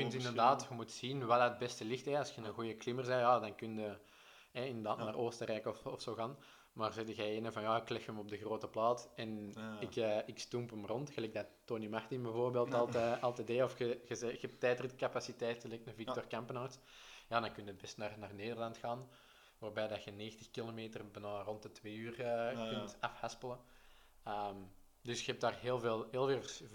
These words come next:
Speaker 1: heel veel verschil in. En dat is, dat is ook wel juist het leuke aan triathlon. Je hebt daar zowel qua locatie veel verschil, maar ook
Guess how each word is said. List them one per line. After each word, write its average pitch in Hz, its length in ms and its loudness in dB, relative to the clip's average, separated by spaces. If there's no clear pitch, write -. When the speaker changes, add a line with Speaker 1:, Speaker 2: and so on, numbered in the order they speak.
Speaker 1:
heel 143 220 0
veel 135 160 0
verschil 143 320 -2
in. 180 180 -2
En 123 140 -2
dat 131 140 6
is, - 160 -6
dat 120 140 2
is 127 60 0
ook 123 60 -4
wel 131 160 8
juist 117 200 4
het - 140 -6
leuke 113 360 -2
aan 101 160 -6
triathlon. 117 460 -4
Je - 140 -4
hebt - 120 -8
daar 110 320 -2
zowel 120 340 2
qua 120 160 2
locatie 123 500 2
veel 131 200 0
verschil, 135 400 -2
maar 110 160 -2
ook - 280 -8